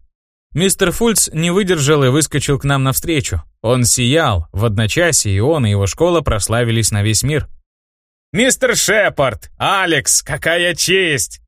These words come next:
Он раскинул руки и обнял меня, хлопая по спине. Я ожидал чего угодно, но не этого. Впрочем, подобное поведение было нам на руку. В сопровождении расшаркивающегося директора мы вошли в его кабинет.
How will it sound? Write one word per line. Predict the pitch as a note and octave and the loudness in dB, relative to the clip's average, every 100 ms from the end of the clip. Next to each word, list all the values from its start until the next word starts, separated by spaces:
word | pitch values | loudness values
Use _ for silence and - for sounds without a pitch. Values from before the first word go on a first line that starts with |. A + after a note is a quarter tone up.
| _ _ _ _ _ - | _ _ _ _ _ -2
Он | E3+ | 0
раскинул | F#3+ F3+ - F3+ E3 D3 | 2 0 0 0 2 4
руки | C3+ G#3 F#3 | 4 2 2
и | E3 C3 | 2 4
обнял | D3 D3 C3+ B2 | 4 4 2 4
меня, | A#2+ C#3+ B2+ F#2 - | 2 2 0 -4 -12
хлопая | - C3 C#3+ B2+ A#2 | -4 0 0 2 0
по | A#2 | 0
спине. | - A#2 G2 E2 _ _ - | 0 0 0 0 _ _ -2
Я | B2 C3 | 0 2
ожидал | A#2 A#2+ B2 | 2 2 2
чего | - C3 C#3 | 2 2 2
угодно, | C#3 F#3 F3 G#2 F#2+ | 4 4 4 4 2
но | G2+ | 2
не | A2+ | 2
этого. | D#3+ F3+ F#2+ E2 - _ _ _ _ - | 2 0 0 -2 -4 _ _ _ _ -8
Впрочем, | - G3 - E3 | 0 2 2 0
подобное | D#3+ E3 D3 C#3 | 0 2 2 2
поведение | B2 A#2 A#2+ E3 D3+ | 2 0 2 2 2
было | A#2+ A#2+ A#2 | 2 4 4
нам | A#2 C3 | 2 0
на | E3 | 0
руку. | A2 - F2 - _ _ - | -2 -2 -4 -4 _ _ -6
В | - | -2
сопровождении | E3 E3+ E3+ D#3+ G3+ F3+ E3 | 0 2 2 2 0 2 2
расшаркивающегося | D3+ C#3+ F3 D3+ B2+ A2+ A2+ - A2+ - A#2 | 2 0 -2 -2 0 2 2 0 0 0 2
директора | C3 F3+ - E3 D3 A#2+ | 2 0 0 0 2 2
мы | D3+ D#3+ | 0 0
вошли | C3 - C#3 | 0 0 -2
в | |
его | A#2 A2+ A#2 | 2 2 2
кабинет. | A#2+ A2+ G2+ D#2+ - | 2 0 2 0 -4